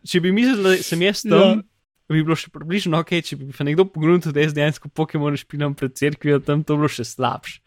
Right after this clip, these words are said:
Speaker 1: v bistvu, ne. Um,
Speaker 2: Ja. Kakšna zanimivost. <laughs> Super, ja. Ja, to jih bo, tako, zdaj, če boš, če bomo videli kakšne čudne ljudi, ki s, s tele-,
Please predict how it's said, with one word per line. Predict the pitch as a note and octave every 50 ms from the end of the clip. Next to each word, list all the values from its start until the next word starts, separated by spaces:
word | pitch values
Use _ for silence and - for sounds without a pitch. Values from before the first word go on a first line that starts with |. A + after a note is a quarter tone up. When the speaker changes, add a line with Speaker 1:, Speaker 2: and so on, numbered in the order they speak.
| _ _ _ _ _
Speaker 1:
v | _ D#3 C3+
bistvu, | C3 C3 B2+ - - - _ - - -
ne. | - C#3 C3 C#3+ D3+ B2 _ _ _ _ _ _ _ -
Um, | C3 C3 C3 C3
Speaker 2:
Ja. | B2+ - F3+ F3+ - - - B3 B3+ - _ - C4 - - - _ _ _ _ _ _ _ _ -
Kakšna | - E3+ E3+ - - F3 E3
zanimivost. | D#3 D#3 D#3+ D3+ D#3 D#3 D#3+ D#3+ F3+ F#3 E3 - - - - - - - A3+ G#3+ - _ _ _ _ - - -
<laughs> | - - - - - - - - - - - - - _ _
Super, | F#3 D#3+ - - F#3 F3+ E3 - E3
ja. | C#3 C#3 - F3+ F#3 - _ _
Ja, | - - - - D3 D3
to | D3+ - - D#3+
jih | D#3 D3
bo, | D3 D#3 D3 C#3 C3 - _ - _
tako, | - G#3+ F#3+ - C4
zdaj, | F#3 D#3 F3+ F#3
če | - F#3
boš, | D#3 D#3 D3 - - _ _ _ - - G3 F3 D#3 -
če | - - F3
bomo | E3 D#3+ D#3+ D#3 D3+
videli | C#3 E3 F3 E3+ D3+
kakšne | - D#3 D3 - E3 C#3+
čudne | - - E3 D3 D3 D3
ljudi, | C3+ C3 C3 B2+ C#3 C#3+ D3
ki | - D3 C#3+
s, | C3+ B2+ - - - _ - F3+ F#3+ G3
s | F#3+ - - -
tele-, | - - D#3 D3 C#3 B2+